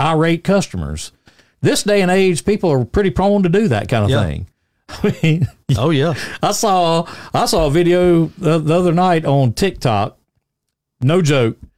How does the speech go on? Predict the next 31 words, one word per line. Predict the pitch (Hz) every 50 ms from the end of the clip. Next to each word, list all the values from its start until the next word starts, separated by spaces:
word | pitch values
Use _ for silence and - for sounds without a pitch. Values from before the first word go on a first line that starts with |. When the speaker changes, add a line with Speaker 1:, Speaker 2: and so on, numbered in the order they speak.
| _ _ _ _ _ _ _ _ _ _ _
Speaker 1:
uh, | - 117 117 117 117 113 110 110 107 - - - _ _ _
where | 135 131 135 131
this | 123 202 214 - - - -
woman | 127 135 175 185 180 175 156
was | 131 117 -
pitching | - - 185 - - 135
a | 120 110
fit | - 190 202 196 170 165 - -
in | 139 135
a | 127
McDonald's, | 143 160 160 143 127 151 170 175 165 143 131 131 135 131 - - _ _ _ _ _ _ _ _ _ _ _ _ _ _
uh, | 104 117 117 113 110 -
because | - 151 110 - - 143 156 147 139 135 131 131 127 127 120
she | - - - 170
bought | 151 160 165 151
a | 131
Happy | 113 165 185 185 165 143
Meal | 131 135 143 151 151 156 156
and | 139 139
they | 147
was | 135 123
out | 143 156 160 143
of | 127
the | 117 113
boxes | 104 120 170 190 175 - - - 127 117 -
to | - -
put | - 156 135
the | - 120
Happy | 139 170 175 131 135
Meals | 117 117 113 110 104 92 104
in. | 110 95 87 90